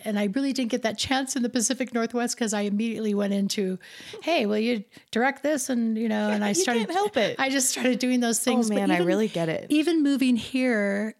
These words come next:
Speaker 1: um, I just try, I, anytime I start in a ward, I just, I feel like I just need to be quiet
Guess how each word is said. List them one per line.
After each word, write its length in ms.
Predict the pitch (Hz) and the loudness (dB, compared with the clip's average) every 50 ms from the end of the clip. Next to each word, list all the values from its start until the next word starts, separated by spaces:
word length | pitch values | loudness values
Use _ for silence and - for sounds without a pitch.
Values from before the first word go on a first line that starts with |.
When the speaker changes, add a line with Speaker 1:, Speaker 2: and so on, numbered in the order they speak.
| _ _ - | _ _ -4
Speaker 1:
um, 580 | 233 214 202 202 196 196 196 196 196 196 202 - _ _ _ - - - - - _ - - | -2 0 2 2 2 0 0 0 0 -2 -2 -4 _ _ _ -20 -20 -20 -20 -20 _ -6 -2
I 120 | 226 208 | -2 0
just 260 | 190 233 226 220 - - | 0 0 0 0 -2 -4
try, 260 | - 233 233 233 226 - | -4 -2 -2 -2 -2 -4
I, 220 | - 202 196 208 - _ _ _ - - - _ - | -4 -6 -6 -6 -8 _ _ _ -16 -16 -16 _ -6
anytime 560 | 254 233 285 269 - - 262 247 247 240 233 | -2 -2 0 0 0 0 0 2 2 0 0
I 520 | - 202 202 202 202 202 196 196 196 208 196 | -2 -2 -2 -2 0 0 0 0 -2 -2 -2
start 400 | - - - - 214 208 202 - | -2 -4 -2 -2 -2 -2 -2 -2
in 120 | 226 214 214 | -4 -2 -2
a 60 | 196 | -2
ward, 280 | 190 196 196 196 190 | 0 0 -2 0 0
I 100 | 190 185 | -2 -2
just, 260 | 180 - 196 190 - - - | -2 -4 -2 -2 -4 -4 -4
I 80 | 196 | -8
feel 220 | 170 - - 196 196 | -10 -8 -6 -6 -4
like 220 | 190 190 - - - | -4 -6 -8 -12 -16
I 80 | - 190 | -14 -8
just 260 | - - - - - 202 | -8 -6 -6 -6 -8 -8
need 80 | 190 | -10
to 60 | - - | -10 -12
be 80 | 202 | -20
quiet 420 | - - - 220 208 208 208 214 | -18 -10 -8 -6 -6 -4 -6 -8